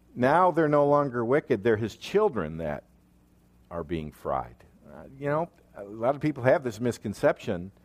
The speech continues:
Not everybody's God's child. Only those who have been adopted by God. When you believe in God, then you are adopted into his kingdom, and then you are called his child. So now he's gone from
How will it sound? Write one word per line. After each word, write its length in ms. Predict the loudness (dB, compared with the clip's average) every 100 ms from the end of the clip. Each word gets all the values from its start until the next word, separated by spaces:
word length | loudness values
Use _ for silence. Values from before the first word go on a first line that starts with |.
| _ _ 0
Not 200 | 2 4
everybody's 500 | 2 0 0 -2 0
God's 360 | 0 0 -4
child. 340 | -14 -12 -14 -18 _ _ _ _ _ _ _ _ _ _ _ _ _ -2
Only 340 | 0 2 0
those 440 | 2 2 2 -2 -4
who 120 | -4
have 300 | 0 0 0
been 240 | 0 0 0
adopted 920 | -4 0 2 2 -2 -8 -6 -4 -6 -10 _ 0
by 200 | 2 2
God. 500 | 0 0 2 0 -4 _ _ _ _ _
When 160 | -4 -2
you 120 | 0
believe 440 | 0 2 4 2 2
in 160 | 2
God, 400 | 2 4 2 2
then 240 | 2 2 4
you 160 | 4
are 180 | 6 4
adopted 540 | 2 2 2 2 0
into 160 | 0 -2
his 160 | -4 -4
kingdom, 380 | -4 -2 -2
and 120 | -2 -2
then 160 | -2
you 120 | 0
are 100 | -2
called 320 | 0 0 0 -4
his 160 | -10
child. 320 | 0 0 0
So 80 | -2
now 220 | 2 2
he's 160 | 2 0
gone 280 | 0 2 2
from 300 | 0 0